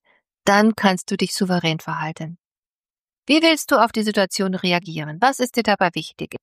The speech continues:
In welche Richtung willst du nun gehen? Und so weiter.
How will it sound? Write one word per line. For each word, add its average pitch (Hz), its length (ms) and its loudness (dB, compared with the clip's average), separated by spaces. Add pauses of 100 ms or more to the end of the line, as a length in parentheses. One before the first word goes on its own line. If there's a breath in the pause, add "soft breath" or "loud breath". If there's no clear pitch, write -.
(120)
In 233 160 2
welche 262 320 4
Richtung 285 400 2
willst 196 260 -2
du 185 60 2
nun 175 240 -2
gehen? 156 420 -10
Und 247 180 0
so 190 140 -8
weiter. 143 300 -8